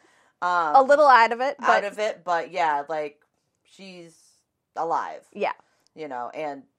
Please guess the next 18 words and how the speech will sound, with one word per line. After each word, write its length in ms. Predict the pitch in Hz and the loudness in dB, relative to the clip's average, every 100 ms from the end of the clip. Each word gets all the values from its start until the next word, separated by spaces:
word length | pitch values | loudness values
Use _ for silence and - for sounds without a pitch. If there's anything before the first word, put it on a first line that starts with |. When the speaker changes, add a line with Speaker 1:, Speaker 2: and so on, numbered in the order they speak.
| _ _ _ | _ _ _
Speaker 1:
coherent 640 | - 143 151 127 71 _ - | -10 -10 -10 -14 -16 _ -8
and 100 | - | -6
all 180 | 156 143 | -4 -4
that 80 | 117 | -8
Speaker 2:
Yes. 160 | - | -12
Speaker 1:
stuff. 300 | - 120 80 _ _ _ 277 | -10 -10 -10 _ _ _ -4
Speaker 2:
And 480 | 285 277 269 254 - - | -2 -2 -4 -12 -18 -12
Chucky, 720 | - 381 403 403 392 359 - - _ | -2 -2 0 0 0 -2 -8 -14 _
Chucky 320 | 311 330 370 | -8 -6 -8
comes 320 | - 349 320 240 | -6 -4 -4 -4
down 380 | 214 190 202 208 | -4 -4 -6 -10
to 120 | 247 | -14
finish 460 | - 190 170 190 | -10 -10 -10 -12
the 120 | - 190 | -14 -14
job. 560 | 180 165 92 - - _ _ _ _ _ _ | -4 -2 -2 -4 -10 _ _ _ _ _ _
And 460 | 247 233 220 214 - _ | -2 0 -2 -4 -12 _
Nika 640 | 233 247 294 415 370 320 - - _ | -10 -8 -6 -2 0 0 -2 -8 _
is 200 | - 233 | -6 -6